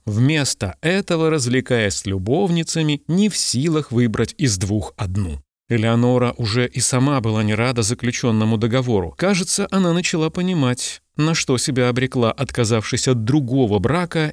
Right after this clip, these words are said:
и добившись освобождения легкомысленного Франциска. А еще, что ждет ее в будущем браке, если таковой состоится?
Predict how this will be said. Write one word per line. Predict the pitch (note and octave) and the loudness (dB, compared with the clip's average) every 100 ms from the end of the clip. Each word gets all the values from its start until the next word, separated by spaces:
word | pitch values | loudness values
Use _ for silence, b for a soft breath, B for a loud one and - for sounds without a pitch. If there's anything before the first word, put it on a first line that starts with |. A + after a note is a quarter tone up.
| - | -2
и | G3 | -4
добившись | D3 A2+ G2 F#2+ D3+ F#3 - D3+ - | 0 0 0 0 0 0 -2 -4 -4
освобождения | - - G#2 G#2 E2+ F#2 C3+ C#3+ C3+ B2 | -4 -2 0 0 -2 -2 0 2 2 0
легкомысленного | G#2+ - A2 G#2 G#2+ A#2 A2+ G#2 | -2 -4 -2 -2 -2 0 0 0
Франциска. | G2+ A2 G#2 G2 A2 F2+ - G#2 - _ | -2 -2 -2 0 -2 -2 -6 -12 -14 _
А | F#2+ | -2
еще, | G2 - - C#3 B2 - | -2 -2 0 0 0 -4
что | - - C#3 C#3+ | -12 -2 0 0
ждет | G#2+ C3+ D#3+ - | 0 0 0 0
ее | B2 A2+ G#2+ | -2 0 0
в | |
будущем | G#2+ A2 G#2 B2 A#2 | 0 0 0 0 2
браке, | B2 C#3+ E3 F#3 F3+ | 2 0 -2 -4 -4
если | E3 B2+ C3 - D#3 | -4 -2 -2 0 -2
таковой | D#3 D#3+ E3+ A#2+ A2+ | -2 -2 -2 0 -2
состоится? | - - - G2+ F#2+ - - | -2 -4 -4 -4 -4 -8 -12